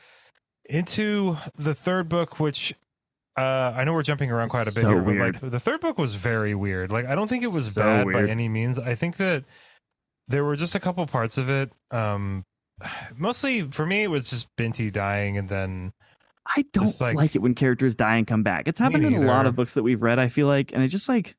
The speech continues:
Speaker 1: Yeah,
Speaker 2: I
Speaker 1: it's,
Speaker 2: feel like it's a
Speaker 1: it
Speaker 2: cop
Speaker 1: bums
Speaker 2: out
Speaker 1: me
Speaker 2: every
Speaker 1: out.
Speaker 2: time. It's
Speaker 1: I
Speaker 2: like
Speaker 1: know, and it sucks, 'cause I was
Speaker 2: spineless
Speaker 1: just
Speaker 2: writing.
Speaker 1: talking about how, like, I really liked how Nnedi Okorafor, like, committed to this moment, and then it's like,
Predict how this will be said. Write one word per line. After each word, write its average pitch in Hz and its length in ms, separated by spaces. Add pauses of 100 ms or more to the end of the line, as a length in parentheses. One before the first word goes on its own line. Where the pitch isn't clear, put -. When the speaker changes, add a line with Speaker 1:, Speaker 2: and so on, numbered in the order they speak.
Speaker 1:
Yeah, 135 360 (200)
Speaker 2:
I 156 80
Speaker 1:
it's, - 0
Speaker 2:
feel 254 140
like 247 100
it's 156 200
a - 20
Speaker 1:
it - 20
Speaker 2:
cop 156 280
Speaker 1:
bums - 0
Speaker 2:
out 113 100
Speaker 1:
me - 20
Speaker 2:
every 110 160
Speaker 1:
out. 101 240
Speaker 2:
time. 69 60
It's - 180
Speaker 1:
I 196 80
Speaker 2:
like - 20
Speaker 1:
know, 233 160
and 165 100
it 156 60
sucks, 214 240
'cause 143 100
I 151 80
was 117 160
Speaker 2:
spineless - 20
Speaker 1:
just 113 200
Speaker 2:
writing. 107 400
Speaker 1:
talking - 20
about 127 260
how, 123 160
like, 113 160
I 107 60
really 113 280
liked 110 200
how 120 100
Nnedi 104 300
Okorafor, 107 400
like, 98 180
committed 113 540
to 120 120
this 107 280
moment, 110 440 (200)
and 120 120
then 143 120
it's 139 140
like, 139 240